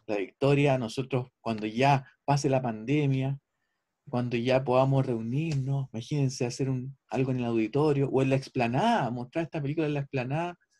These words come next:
sería maravilloso. Así que, bueno, obviamente que las puertas quedan abiertas, nosotros felices de seguir difundiendo. Les dejo también el dato que nosotros, como el museo está cerrado,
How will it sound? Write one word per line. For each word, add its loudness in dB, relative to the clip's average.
sería 2
maravilloso. 4
Así -4
que, 0
bueno, 0
obviamente 0
que 2
las -2
puertas -4
quedan -2
abiertas, -2
nosotros -6
felices 0
de 0
seguir -2
difundiendo. -2
Les -2
dejo 2
también 0
el -2
dato 0
que -4
nosotros, -4
como 0
el -4
museo -2
está -2
cerrado, 0